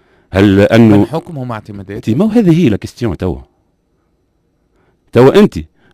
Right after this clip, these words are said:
Speaker 1: قلت إمكانية سحب.
Speaker 2: مهم.
Speaker 1: البعض معناها مكونات المجتمع المدني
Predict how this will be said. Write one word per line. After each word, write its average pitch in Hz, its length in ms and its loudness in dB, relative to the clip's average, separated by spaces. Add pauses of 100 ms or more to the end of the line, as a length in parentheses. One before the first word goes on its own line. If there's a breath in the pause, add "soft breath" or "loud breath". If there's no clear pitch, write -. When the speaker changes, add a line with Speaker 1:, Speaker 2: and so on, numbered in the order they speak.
(120)
Speaker 1:
قلت 175 280 0
إمكانية 165 400 2
سحب. - 260 -4 (220)
Speaker 2:
مهم. 113 260 -14 (540 soft breath)
Speaker 1:
البعض 123 400 0
معناها 113 600 2
مكونات 104 400 0
المجتمع 90 400 -2
المدني 160 440 2